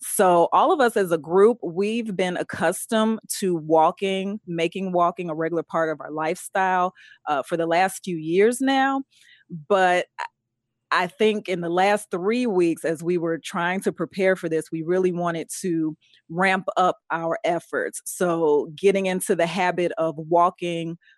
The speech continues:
long distances for long periods of time. So,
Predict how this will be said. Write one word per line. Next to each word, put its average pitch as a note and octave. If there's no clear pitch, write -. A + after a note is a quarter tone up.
long F3
distances E3
for E3
long E3
periods E3
of D#3
time. D3
So, D3+